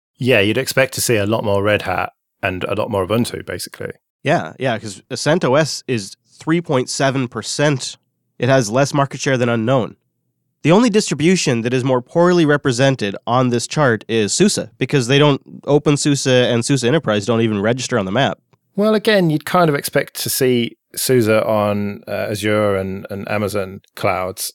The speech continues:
Speaker 1: rather than, as you say, more of the hobbyist stuff. So
Speaker 2: Mm-hmm.
Speaker 1: maybe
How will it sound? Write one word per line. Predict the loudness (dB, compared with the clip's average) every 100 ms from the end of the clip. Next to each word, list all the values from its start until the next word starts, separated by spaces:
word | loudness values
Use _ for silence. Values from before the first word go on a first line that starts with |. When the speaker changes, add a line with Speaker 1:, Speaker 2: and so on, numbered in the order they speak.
| -12
Speaker 1:
rather | -2 2 2 0
than, | -2 -4 -4 -8 _ _ _ -8
as | -6
you | -4
say, | 0 2
more | 2 2 2
of |
the | 0
hobbyist | -2 -2 0 -2
stuff. | -2 -2 -4 -4
So | -6 0 0 0
Speaker 2:
Mm-hmm. | -4 -8 -2
Speaker 1:
maybe | 0 2 2 2 2 0